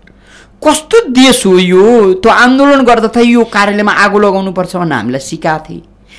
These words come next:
हाकिमलाई देख्यो भने ठोक्नुपर्छ भन्थे, तर आन्दोलन नगर्ने मान्छेहरू बडो निरीह भएर हिँड्थे।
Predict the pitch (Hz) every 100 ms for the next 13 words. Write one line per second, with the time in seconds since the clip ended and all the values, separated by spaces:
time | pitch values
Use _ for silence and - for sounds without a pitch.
0 | - - 123 160 - 285 285 269 254 262
1 | 262 262 - 220 - 254 233 214 208 170
2 | - 247 - - - _ _ _ - _
3 | 233 226 226 254 294 311 294 254 240 233
4 | 226 208 190 202 185 190 196 202 185 185
5 | 185 202 190 160 147 120 87 - 143 139